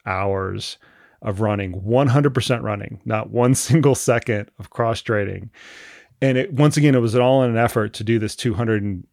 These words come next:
th-, this kind of, like, two hundred and, and, and fifty mile race. But my point with that is, is my training by contrast, especially during the winter phases of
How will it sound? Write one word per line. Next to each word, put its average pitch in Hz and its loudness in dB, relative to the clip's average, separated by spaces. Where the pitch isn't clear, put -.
th-, 107 -8
this 110 -8
kind 110 -6
of, 98 -6
like, 101 -8
two 104 -8
hundred 101 -8
and, 98 -10
and, 101 -14
and 98 -10
fifty 107 -10
mile 98 -10
race. 98 -4
But - 0
my 123 -2
point 170 0
with 147 2
that 120 4
is, 107 2
is 101 -2
my 127 2
training 110 -2
by 98 -8
contrast, 110 -6
especially 117 -2
during 104 -4
the 95 -10
winter 113 -2
phases 95 -10
of 104 -8